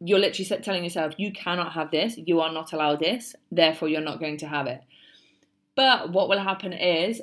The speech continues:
over time, that thought process will break down, break down, break down, and you'll be like, "Do you know what? You've not had it for, like, six days, so I'm gonna treat you to it, and you're gonna have some tonight."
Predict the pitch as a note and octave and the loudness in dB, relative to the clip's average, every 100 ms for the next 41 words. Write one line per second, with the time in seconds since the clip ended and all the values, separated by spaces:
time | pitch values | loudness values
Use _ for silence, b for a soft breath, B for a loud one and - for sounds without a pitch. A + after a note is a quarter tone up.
0 | - F3+ F#3+ F#3+ G#3 G3+ D3+ F#3+ D#4+ b | 4 6 6 2 -4 -2 -2 -4 -6 b
1 | b b - F#3 - G3+ F3 F#3+ F3 F3 | b b 2 4 2 0 2 2 2 2
2 | D#3+ E3 D#3+ E3 - E3+ D#3+ E3 - D#3+ | -2 -2 0 0 0 -2 -2 -4 -4 -4
3 | D#3 C#3+ C4+ C#4 A#3 A3+ G3 G3 F#3 F#3 | -4 -2 2 4 4 0 -2 0 0 0
4 | B3+ C4+ G#3+ F3+ F#3 A#3 A3+ F#3 G#3+ G3 | 2 2 4 2 2 0 0 0 0 0
5 | - E3 D#3 D#3 - - F#3+ - G3+ D3 | 0 0 2 2 -2 -6 -6 -2 0 2
6 | D#3 - F#3 F3+ E3+ - _ _ _ G#3 | 2 2 4 6 4 -2 _ _ _ -4
7 | A#3 A#3 A3+ B3 - D#3 - C#3+ D#3 - | 0 0 0 -2 -2 -4 -2 0 0 -2
8 | G3+ G#3+ A3 G#3 B3 G3+ E3 G#3 A3 D#3 | -2 -2 -2 -2 -4 -4 -6 -2 -2 -2